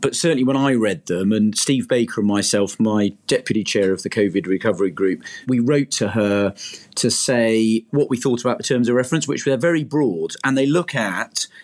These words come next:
not just the operational aspects of it, but they also look at the things that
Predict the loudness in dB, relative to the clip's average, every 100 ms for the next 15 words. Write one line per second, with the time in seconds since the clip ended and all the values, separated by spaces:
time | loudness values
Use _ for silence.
0 | -20 -20 -6 0 2 0 -2 -2 0 0
1 | 0 -2 -2 -6 -14 _ _ -20 -12 -2
2 | 2 2 0 -2 -2 0 0 0 0 0
3 | -2 -6 -16 -6 -2 -2 0 -2 0 -2
4 | 0 -2 0 2 2 2 0 0 0 0
5 | 0 -2 _ -2 -2 2 2 2 0 0
6 | 0